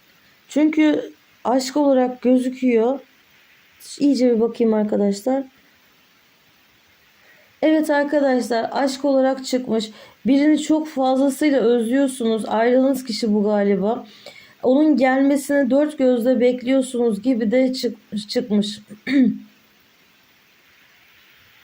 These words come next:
Sevinç gözyaşlarınız olacak. Çok güzel haberler alacaksınız.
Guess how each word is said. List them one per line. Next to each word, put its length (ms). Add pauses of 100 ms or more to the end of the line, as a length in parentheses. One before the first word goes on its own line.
(880)
Sevinç 460
gözyaşlarınız 880
olacak. 760
Çok 260
güzel 280
haberler 520
alacaksınız. 920